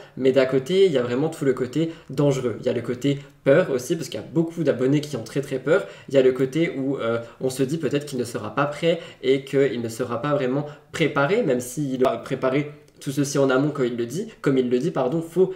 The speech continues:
que tout ceci soit fait pour peut-être qu'on se calme un peu par rapport à l'inquiétude, mais quoi qu'il en soit, ça restera sa décision, son projet. Je pense que c'est quelqu'un qui est très bien entouré, et s'il le fait, ce n'est pas pour rien. Je veux vraiment vos avis par rapport à tout ça parce que c'est vraiment une actualité qui a fait beaucoup, beaucoup, beaucoup parler.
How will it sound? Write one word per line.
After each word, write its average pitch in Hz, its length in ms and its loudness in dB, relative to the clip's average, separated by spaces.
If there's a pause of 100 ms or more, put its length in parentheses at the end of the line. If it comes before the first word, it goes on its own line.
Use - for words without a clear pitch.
(120)
que 139 80 -4
tout 139 140 -6
ceci 139 320 -6
soit 131 240 -2
fait 156 240 -2 (200)
pour - 220 -8
peut-être 160 560 -2
qu'on 135 140 -4
se - 160 -8
calme 151 400 0
un 147 80 2
peu 156 240 0
par 131 100 -4
rapport 131 280 -2
à 123 40 0
l'inquiétude, 127 520 -2 (260)
mais 131 360 2 (200)
quoi 156 180 0
qu'il 190 220 0
en 156 80 4
soit, 120 360 -4
ça - 200 -4
restera 117 400 -2
sa - 180 2
décision, 123 540 0 (180)
son 196 240 4
projet. 135 480 0 (100)
Je 143 140 -4
pense 185 160 2
que 175 80 -2
c'est 143 160 0
quelqu'un 131 240 0
qui 151 160 -6
est 123 80 -8
très 180 140 -4
bien 165 160 4
entouré, 131 460 -2 (180)
et 131 80 2
s'il 135 340 -2
le 117 80 0
fait, 120 380 -4
ce - 160 -16
n'est 127 60 2
pas 120 100 -6
pour 117 220 -10
rien. 117 160 -10 (300)
Je 110 120 -8
veux 135 100 4
vraiment 147 480 2
vos 160 200 2
avis 147 180 2
par 135 140 0
rapport 139 260 2
à 139 60 4
tout - 120 -8
ça 170 140 -2
parce 165 160 -4
que - 80 -8
c'est 127 140 -2
vraiment 127 180 0
une 151 80 2
actualité 120 480 -2
qui 135 60 -2
a 123 40 0
fait 117 160 -8
beaucoup, 135 340 -4
beaucoup, 139 300 -4
beaucoup 127 300 -4
parler. 131 420 0